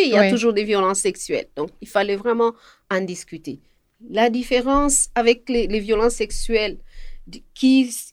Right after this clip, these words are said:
Speaker 1: qui viennent de notre mandat, c'est que
Speaker 2: Mhm.
Speaker 1: ces violences sexuelles sont commises pendant la période des conflits.
Speaker 2: Des conflits.
Speaker 1: Et plus encore par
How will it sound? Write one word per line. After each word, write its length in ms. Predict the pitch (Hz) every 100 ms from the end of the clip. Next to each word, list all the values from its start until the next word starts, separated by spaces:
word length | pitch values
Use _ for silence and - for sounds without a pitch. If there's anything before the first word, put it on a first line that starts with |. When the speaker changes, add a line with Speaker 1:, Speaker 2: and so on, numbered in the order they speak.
| _
Speaker 1:
qui 160 | 277
viennent 240 | 233 247 247
de 100 | 226
notre 280 | 220 214 214
mandat, 460 | 196 190 196 240
c'est 140 | 269 233
que 40 |
Speaker 2:
Mhm. 60 | 180
Speaker 1:
ces 120 | 254
violences 340 | 233 247 269
sexuelles 340 | 269 233 262 240
sont 180 | 226 208
commises 720 | - 294 269 294 311 302 285 294 _ _ _ -
pendant 420 | 262 254 262 294
la 140 | 247
période 480 | 240 233 240 254 202
des 140 | 226
conflits. 440 | 233 247 240 208 220
Speaker 2:
Des 40 |
conflits. 480 | 233 202 - 190 180 180
Speaker 1:
Et 260 | 233 254 247 - -
plus 400 | - 339 359 - -
encore 480 | 285 277 311 302 294
par 380 | - 277 269